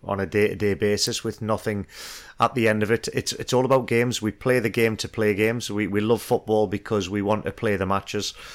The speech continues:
and nothing can replicate. No matter what you do in training to get match fit, you need the match fitness. Simple as that. So I'm, I'm all for games. Don't care what league it is in.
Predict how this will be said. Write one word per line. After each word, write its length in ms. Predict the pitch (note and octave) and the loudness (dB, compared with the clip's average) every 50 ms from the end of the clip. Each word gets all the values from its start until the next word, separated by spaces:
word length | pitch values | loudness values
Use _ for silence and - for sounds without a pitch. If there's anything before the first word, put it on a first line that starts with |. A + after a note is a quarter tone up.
| - - - - - | -18 -20 -20 -10 -4
and 360 | - G2+ G2+ G2 G2 F2+ - | -2 0 0 0 -2 -4 -6
nothing 480 | - A2 A2 A2+ A2 - - A2+ G#2+ G2+ | -4 -2 0 0 0 0 -2 -2 -2 -2
can 220 | - - G2+ G2+ | -2 -2 -2 2
replicate. 540 | G2+ G#2+ - - G#2 G2+ - - A2+ G#2+ F#2+ | 2 2 2 0 -2 -6 -4 -2 -2 0 0
No 100 | D#2+ A2 | 0 0
matter 160 | G#2+ G#2 G#2+ | 2 2 2
what 240 | A2+ A2+ C3 - - | 2 2 0 0 0
you 60 | D3 | 0
do 180 | A#2 C3 C3 B2 | 2 2 2 2
in 80 | A#2+ G#2+ | 0 -2
training 340 | - - A#2+ A#2 G#2+ G2+ | -2 0 0 0 0 -2
to 80 | - F2 | -4 -2
get 180 | F#2 G#2+ - - | -2 -2 0 0
match 240 | G#2+ G2+ - - | -2 -2 -2 -4
fit, 280 | - - A2 F#2 - - | -2 -2 -2 -2 -2 -4
you 80 | G2+ F#2+ | -4 -2
need 220 | G2 G2+ G2 - | -2 -2 -2 -2
the 40 | G2 | -4
match 240 | F2+ F2+ F2 - - | -4 -4 -6 -6 -8
fitness. 260 | - E2+ - F2 - | -8 -8 -6 -6 -4
Simple 320 | - - - G2+ F#2 D#2+ | -2 -2 -2 -4 -4 -6
as 100 | E2+ E2 | -6 -4
that. 200 | F2 E2+ E2+ - | -4 -4 -4 -6
So 160 | - - F#2+ | -4 -2 0
I'm, 160 | F#2+ G2 G2 G2 - - - - - - - - - | 0 0 0 -2 -4 -6 -10 -16 -18 -18 -12 -2 0
I'm 160 | G#2+ A2+ A#2 | 2 4 6
all 140 | A#2 A#2 A2 | 6 4 4
for 220 | - - G#2+ G#2 | 4 4 2 4
games. 360 | G2 - G#2 G#2+ G#2+ G#2+ F#2+ | 4 4 2 2 2 2 0
Don't 180 | - A#2+ A#2 A2+ | 0 0 0 0
care 200 | - - G#2+ G#2+ | 0 0 2 4
what 200 | G#2 G#2 - - | 4 4 2 2
league 240 | G2+ G#2 G#2 F2+ G2 | 0 -2 0 0 -2
it 80 | F#2+ | -2
is 160 | F#2+ F2+ D#2+ F#2 | -2 -2 -2 -2
in. 160 | F#2 F2 | -4 -4